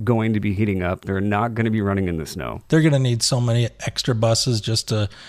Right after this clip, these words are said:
Speaker 1: Pick up
Speaker 2: to
Speaker 1: people that were on the buses that broke down.
Speaker 2: Well, <laughs> that, and then to, to <laughs> offset the charging times.
Speaker 1: Yeah, that's a good
Speaker 2: I mean,
Speaker 1: point.
Speaker 2: a pro-, you roll into a propane station, you fill that thing up in just a few minutes, and you're back on the road.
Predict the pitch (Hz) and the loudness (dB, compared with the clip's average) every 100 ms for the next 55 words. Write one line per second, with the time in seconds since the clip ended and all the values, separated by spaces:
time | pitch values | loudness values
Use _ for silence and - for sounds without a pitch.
0 | - 131 123 139 135 127 120 127 104 110 | 2 6 6 8 8 8 8 8 8 6
1 | 113 113 113 120 113 110 98 110 104 110 | 6 6 4 4 2 2 2 2 4 4
2 | 120 117 - 120 - - - 156 - - | 4 2 4 4 4 -10 -6 -6 -6 2
3 | 127 180 165 147 143 147 143 135 160 - | 8 8 8 8 10 10 10 8 6 8
4 | 151 135 - - - 143 156 - 180 - | 8 8 -4 -10 6 8 8 8 4 6
5 | 123 185 233 165 107 101 87 92 - 117 | 4 6 8 6 6 4 2 -4 0 0
6 | - 101 92 - 98 160 175 226 226 175 | 2 0 -4 -2 6 8 10 10 10 10
7 | 262 220 220 220 214 196 185 190 202 190 | 8 10 10 10 12 12 12 8 8 8
8 | 165 151 - 151 - 151 151 165 175 165 | 6 6 6 4 6 6 6 6 6 6
9 | 151 123 147 147 143 135 123 127 113 - | 6 4 4 6 6 4 2 2 0 2
10 | 123 117 135 107 - - - - - 139 | 4 6 6 4 0 -8 -16 -12 2 4
11 | 139 127 123 - 120 98 95 131 92 95 | 6 6 4 4 2 2 2 0 0 -8